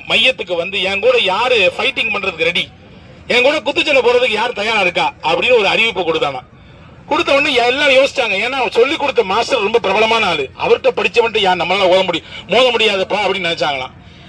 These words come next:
கடைசியில இந்த பையன் என்ன செஞ்சா, முடிவெடுத்து, "என்கிட்ட மோதுறதுக்கு யாருமே இல்லையா, என் மாஸ்டர் வந்தாலும் நான் போட்டு தள்ளுவேன்" அப்படிங்கிறாங்க. "என் மாஸ்டரையே கூட நான் என்ன செஞ்சிருவேன், வீழ்த்திடுவேன் குட்டிச்சு குத்துச்சண்டையிலன்னு" சொன்ன உடனே இந்த,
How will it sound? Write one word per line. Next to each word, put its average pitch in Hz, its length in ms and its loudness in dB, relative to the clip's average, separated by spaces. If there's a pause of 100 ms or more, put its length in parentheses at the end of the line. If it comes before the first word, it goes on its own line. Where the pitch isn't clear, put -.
(160)
கடைசியில 269 380 0
இந்த 254 160 2
பையன் 240 380 2
என்ன 233 40 -4
செஞ்சா, 220 200 -2
முடிவெடுத்து, 220 420 -4
"என்கிட்ட 196 400 -4
மோதுறதுக்கு 220 420 -2
யாருமே 233 340 2
இல்லையா, 247 400 -2 (520)
என் 214 220 2
மாஸ்டர் 285 460 0
வந்தாலும் 262 300 2
நான் 254 120 0
போட்டு 226 320 -2
தள்ளுவேன்" 208 200 0
அப்படிங்கிறாங்க. 156 440 -4 (600)
"என் 180 240 0
மாஸ்டரையே 285 440 0
கூட 285 180 -2
நான் 247 120 -2
என்ன 233 100 -4
செஞ்சிருவேன், 214 400 -4 (340)
வீழ்த்திடுவேன் 233 500 -2
குட்டிச்சு 190 260 -6
குத்துச்சண்டையிலன்னு" 190 520 -2
சொன்ன 180 180 2
உடனே 247 260 0
இந்த, 226 220 0